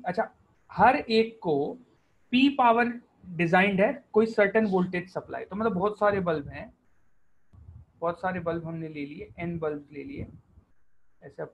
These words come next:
to so on, n bulbs हैं कुछ। इनको जब सबको एक voltage supply के across connect किया V के,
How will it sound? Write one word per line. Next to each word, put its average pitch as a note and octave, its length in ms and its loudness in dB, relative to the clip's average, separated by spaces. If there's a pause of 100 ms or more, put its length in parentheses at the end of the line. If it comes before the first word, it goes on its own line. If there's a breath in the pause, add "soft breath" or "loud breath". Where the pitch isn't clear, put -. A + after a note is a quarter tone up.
to D#3 60 -14
so D#3+ 220 -10
on, D#3 200 -6 (160)
n E3+ 180 -6
bulbs C#3+ 280 -8
हैं C3 100 -20
कुछ। - 240 -20 (1200)
इनको G#3+ 240 -4
जब C4+ 180 -4
सबको B3 500 -4
एक B3 240 -2
voltage A#3 460 -2
supply G3 320 -4
के G#3 120 -6
across F#3+ 300 -6
connect F3 340 -8
किया D3+ 220 -4
V D3 220 -10
के, D3 200 -12